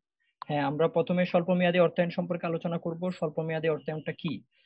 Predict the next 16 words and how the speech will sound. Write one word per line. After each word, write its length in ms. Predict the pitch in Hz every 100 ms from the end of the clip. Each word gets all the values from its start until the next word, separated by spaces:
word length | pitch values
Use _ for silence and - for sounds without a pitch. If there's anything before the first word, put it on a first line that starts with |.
| _ -
স্বল্প 280 | 160 160
মেয়াদী 340 | 180 185 185 190
অর্থায়ন 360 | 156 - 180 175
হচ্ছে 340 | 180 - 190 -
ওই 220 | 156 180
অর্থায়ন, 460 | 151 - 160 156 175
সাধারণত 640 | - 156 156 160 180 175
যে 300 | 135 147 175 160
অর্থায়নটা, 760 | 151 - 170 165 160 175 180 - - - - -
আহ, 200 | - 147 139
একটা 300 | 139 - 175
financial 560 | - 160 165 165 180 165
company 500 | 156 147 160 170 175
বা 200 | 156 156
একটা 360 | 139 - 165
firm 440 | - 165 170 185